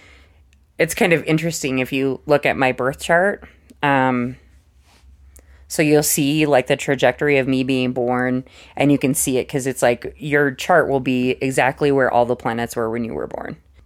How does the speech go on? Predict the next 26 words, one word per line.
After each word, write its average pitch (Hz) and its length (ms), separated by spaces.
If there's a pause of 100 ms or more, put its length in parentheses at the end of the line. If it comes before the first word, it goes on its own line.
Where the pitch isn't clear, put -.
(100)
And 165 220
then 143 460 (480)
the 147 160
offshoot 143 480
of 127 180
that 120 260
is, 131 200
like, 131 200
my 131 280
moon, 131 540
which 127 180
is 127 260 (300)
a 135 40
Gemini 131 440
moon. 120 400
It, - 240
there's 127 320
two 135 640 (240)
planets 135 500
there, 92 420 (800)
and 156 160
they're 143 400
both 139 420
in, 135 140 (320)
in 139 220
Gemini. 135 580